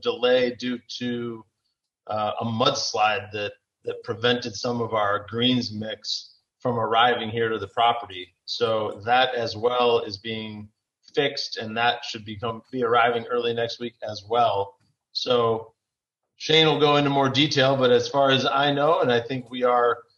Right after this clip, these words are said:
uh, on our timeline, we might be seven to ten days behind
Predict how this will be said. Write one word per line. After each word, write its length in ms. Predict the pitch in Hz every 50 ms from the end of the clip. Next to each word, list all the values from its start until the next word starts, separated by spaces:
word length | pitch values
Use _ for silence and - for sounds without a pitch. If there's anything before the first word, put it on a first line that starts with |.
| _ _ _ _ -
uh, 300 | 117 117 117 113 110 - - - -
on 220 | 139 139 147 147 147
our 180 | 147 143 139
timeline, 760 | 139 139 143 143 143 147 147 151 147 147 151 156 160 156 135 127
we 80 | 127
might 260 | 127 131 135 135 135
be 380 | - 135 131 131 131 127 127 -
seven 460 | - - - - 143 143 139 143 139 127
to 80 | 120
ten 340 | - - 147 143 139 135 127
days 380 | 131 131 131 139 139 135 127 -
behind 800 | _ - 117 - - 131 131 131 135 135 135 131 135 131 127